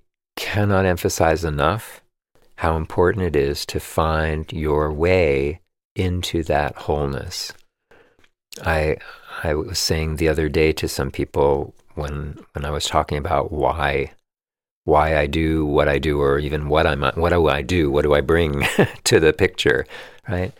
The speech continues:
It's that I have this really firm intuition that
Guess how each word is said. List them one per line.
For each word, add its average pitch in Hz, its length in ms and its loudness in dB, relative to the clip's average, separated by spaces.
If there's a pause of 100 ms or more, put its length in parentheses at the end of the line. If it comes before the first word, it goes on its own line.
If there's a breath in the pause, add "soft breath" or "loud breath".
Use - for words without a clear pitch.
(800 loud breath)
It's - 220 2
that 92 180 4
I 92 100 4
have 82 400 2
this - 240 -2
really 78 380 0
firm 82 800 -2 (1000)
intuition 80 1000 0 (1700)
that 78 520 2